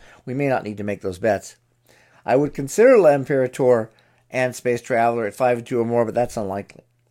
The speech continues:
For the exactas, we want to box Atone and L'Imperator and box Atone and Space Traveler. We're gonna split the favorites. This is what we did last week when making money with officiating and endorsed, which paid fifty-five bucks. I'm gonna play Atone, L'Imperator, and Space Traveler over Atone,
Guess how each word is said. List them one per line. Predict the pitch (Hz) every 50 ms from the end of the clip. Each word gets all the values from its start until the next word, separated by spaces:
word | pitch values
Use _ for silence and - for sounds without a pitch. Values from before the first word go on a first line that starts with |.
| _ _ _ _ _ _ _ _
For | _ - 165
the | 175 196
exactas, | 180 160 185 185 202 202 - 180 139 120 107 95 110
we | 113
want | 120 131 123
to | 113
box | 92 - - 131 135 156 170 - -
Atone | - 131 - - 143 139 147
and | 147 143 139
L'Imperator | 131 135 156 147 135 135 131 - 147 139 139 147 -
and | - 113 110 -
box | 127 127 131 135 135 - -
Atone | 120 - - 135 123 127 123
and | 120 -
Space | - - 120 120 -
Traveler. | - - 127 127 131 123 127 117
We're | 107 110
gonna | 104
split | 98 - - 143 151 147
the | - 143
favorites. | - 143 127 127 123 131 127 - - _ - - - - - _ _ -
This | 123 135 - -
is | 156 123
what | 113 110 117 123 123 - 127
we | 117 117 131 143 160
did | 156 143 147 139 135 135 131 120 - _ _ _ _ _ _ -
last | 110 113 120 123 127 - - 131
week | 131 131 127
when | - 101 98
making | 110 110 107 - 107 98 104
money | 113 113 117 117
with | 110 104 95
officiating | 95 - - 131 131 - - 120 117 113 110 104
and | 101 98
endorsed, | 92 87 110 113 120 123 123 -
which | 104 95 - -
paid | 117 104 98 87
fifty-five | - 190 202 196 - 85 - - 107 113 117 117 90
bucks. | 98 98 87 - - - _ _ _ _ _ _ _ _ _ _ _ _ _ _ _ _ _ _ _ _ _ _ _ _ _ _ _ _ _ _ _ _ _ _ _
I'm | 117 120 127 127
gonna | 143 156 147 -
play | - 165 147 143 143 143 139 - - -
Atone, | - - - 170 156 160 175 190 - -
L'Imperator, | - 139 147 143 - 165 156 151 147 147 165 156 147 143
and | 135 123
Space | - 147 143 135 -
Traveler | - - 143 147 170 196 190 170 147 131 - -
over | 135 131 123 120 -
Atone, | - 110 - - 135 135 139 147 -